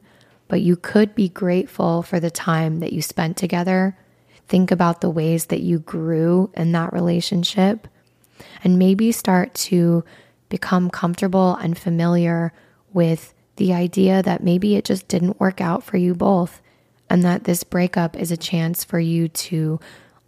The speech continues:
learn and love yourself more and maybe grow and meet someone new,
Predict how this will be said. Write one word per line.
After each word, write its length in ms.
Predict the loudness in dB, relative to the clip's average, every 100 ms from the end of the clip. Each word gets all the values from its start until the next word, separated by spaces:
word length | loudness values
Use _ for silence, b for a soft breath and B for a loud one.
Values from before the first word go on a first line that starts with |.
| _ -2
learn 460 | 2 4 4 2
and 160 | 2 -2
love 180 | -2 -2
yourself 580 | -4 -4 -4 -4 -2
more 340 | 2 4 4 2
and 200 | 0 0
maybe 320 | 0 -2 -6 -4
grow 320 | 0 2 2
and 200 | 0 0
meet 200 | 0 -2
someone 440 | -2 0 0 2
new, 360 | 2 2 0